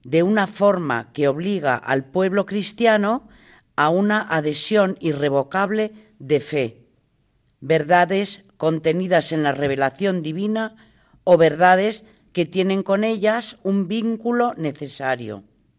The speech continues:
Existe un vínculo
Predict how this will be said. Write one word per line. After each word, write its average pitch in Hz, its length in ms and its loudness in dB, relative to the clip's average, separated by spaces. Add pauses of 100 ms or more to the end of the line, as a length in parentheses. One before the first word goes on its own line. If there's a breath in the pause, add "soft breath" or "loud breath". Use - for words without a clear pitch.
(1120 soft breath)
Existe 180 800 -2
un 220 300 -2
vínculo 170 720 0